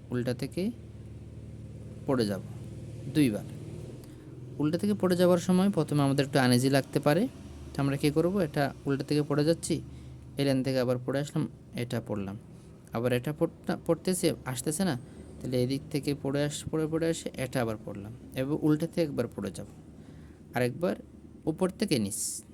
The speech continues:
আরেকবার নিচ থেকে উপরে। এভাবে চারবারও যদি আমরা পেজটা পড়ি, ইনশাআল্লাহ খুব সহজেই আমাদের আয়ত্ত চলে আসবে।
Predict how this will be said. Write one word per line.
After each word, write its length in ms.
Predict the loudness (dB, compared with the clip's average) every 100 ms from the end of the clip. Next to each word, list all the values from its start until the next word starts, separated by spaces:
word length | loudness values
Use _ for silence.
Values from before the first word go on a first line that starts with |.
| -20 -20 -20 -20 -20 -20 -6
আরেকবার 360 | -4 0 0
নিচ 300 | 2 2 0 0
থেকে 220 | 0 0
উপরে। 300 | -2 -2 -6 -10 -20 -20 -20 -20 -4
এভাবে 260 | 0 2 0
চারবারও 500 | 0 0 2 4 4
যদি 120 | 4
আমরা 200 | 2 0
পেজটা 400 | 0 -2 -2 -2
পড়ি, 360 | 0 2 0 -2 -10 -20 -14 -6
ইনশাআল্লাহ 800 | -2 0 2 2 2 4 4 2 -4 -20 -20
খুব 160 | 2 8 8
সহজেই 520 | 8 6 4 4 0 -8 -20 -20 -20 -4
আমাদের 420 | 2 2 4 2 -2 -10 -20 -20 -2
আয়ত্ত 340 | 4 4 4 0
চলে 280 | 0 -2
আসবে। 360 | -2 -6 -6 -6